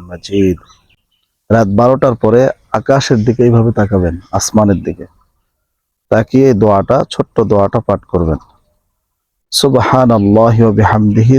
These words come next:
সুবহানাল্লাহিল আযীম। আমি স্ক্রিনে দোয়াটা দিয়ে দেব, আপনারা অবশ্যই দেখে মুখস্থ করে নেবেন। আবার আস্তাগফিরুল্লাহ পাঠ করে নেবেন।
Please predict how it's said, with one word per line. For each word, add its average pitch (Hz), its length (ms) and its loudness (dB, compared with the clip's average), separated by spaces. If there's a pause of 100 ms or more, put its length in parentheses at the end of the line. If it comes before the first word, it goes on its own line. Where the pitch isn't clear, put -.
(140)
সুবহানাল্লাহিল 101 1120 0
আযীম। 87 320 -2 (800)
আমি 107 140 2
স্ক্রিনে 120 380 0
দোয়াটা 107 240 0
দিয়ে 98 200 2
দেব, 110 140 2 (120)
আপনারা 101 280 0
অবশ্যই 101 300 -2
দেখে 104 200 -2
মুখস্থ 101 340 -2 (100)
করে 85 180 0
নেবেন। 78 200 -6 (340)
আবার 120 280 2
আস্তাগফিরুল্লাহ 101 680 -2
পাঠ - 180 -4
করে 92 160 -2
নেবেন। 85 200 -2